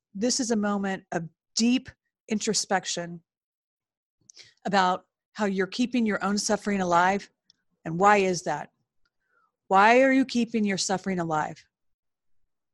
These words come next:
Don't let shame creep in. Don't let guilt creep in. But really ask yourself, "What would it take for me to release myself?" Think self-love will be involved,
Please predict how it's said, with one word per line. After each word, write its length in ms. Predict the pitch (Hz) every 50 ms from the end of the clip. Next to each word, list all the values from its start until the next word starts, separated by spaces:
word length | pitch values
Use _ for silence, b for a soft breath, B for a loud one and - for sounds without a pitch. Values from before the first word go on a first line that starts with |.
| _ _ _ _ _ _ _ _ _ _ _ _ _ _ _ _ _ _ _
Don't 200 | - 220 254 247
let 140 | 294 311 247
shame 320 | - - 285 277 269 269 262
creep 300 | - - 254 240 220 233
in. 320 | 220 214 214 214 214 208 -
Don't 180 | 220 208 220
let 160 | 254 247 233 214
guilt 280 | 254 254 254 - - -
creep 260 | - 247 240 233 226
in. 300 | 214 202 190 190 196 190 - _ _ _ _ _ _ _ _ _ _ _ _ _ _ _ _ _ _ _ _ _ _ _ _ _ _ _ _ _ _
But 200 | 240 233 226 220
really 360 | 226 262 277 294 302 320 285
ask 340 | - 214 226 233 - - -
yourself, 440 | 220 196 - - 196 160 160 160 -
"What 180 | 214 233 214
would 120 | 247 302 311
it 120 | 320 -
take 500 | - - 226 196 190 190 185 B B B B B B _
for 140 | - 214 190
me 320 | 180 190 226 240 247 262 254
to 180 | - - 220
release 500 | 190 196 190 190 185 202 208 - - -
myself?" 500 | 170 165 170 - - 196 170 147 135 - _ _ _ _ _ _ _ _ _ _ _ _ _ _ _ _ _ _ _ _ _ _ _ _ _ _ _ _ _ _ _ _ _ _ _ _ _ _ _ _ _ _ _ _ _ _ _ _ _ _
Think 160 | - 190 165
self-love 540 | - - 220 196 190 - 208 202 208 214 214
will 80 | 262 220
be 160 | 226 262 262
involved, 560 | 254 240 262 254 262 254 262 262 247 -